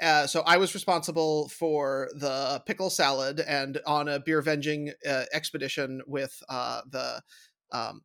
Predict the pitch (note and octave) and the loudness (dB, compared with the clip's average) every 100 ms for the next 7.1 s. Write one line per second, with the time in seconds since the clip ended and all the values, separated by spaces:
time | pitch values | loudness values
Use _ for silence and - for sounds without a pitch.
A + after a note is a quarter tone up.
0 | - D#3 - D3+ D3 C#3+ C3+ C3+ C#3+ D#3 | -10 -8 2 2 2 -6 -6 -2 -2 -2
1 | D#3 D3+ D3 - G3 D#3+ E3 - - - | -2 -4 -4 -4 0 2 0 -2 -12 -14
2 | - - D#3+ D#3 D#3 C#3+ C#3 - C3+ - | -20 -8 -4 -2 0 0 -2 -2 -4 -4
3 | C3 A#2+ - - - - _ D#3 D3 C#3 | -6 -4 -6 -10 -20 -20 _ 4 4 2
4 | C3 _ - - E3+ E3 D3+ - D#3 C#3 | -6 _ -10 0 4 4 4 2 2 4
5 | C3+ C3+ A#2+ C#3+ D#3 D#3 F3+ F#3 F3+ E3 | 2 0 -2 0 0 2 -2 0 0 0
6 | F3+ F3 G#3 F#3+ D#4+ E3+ D#3 F#3+ - C4 | 0 0 -2 -4 -4 -2 0 -2 2 2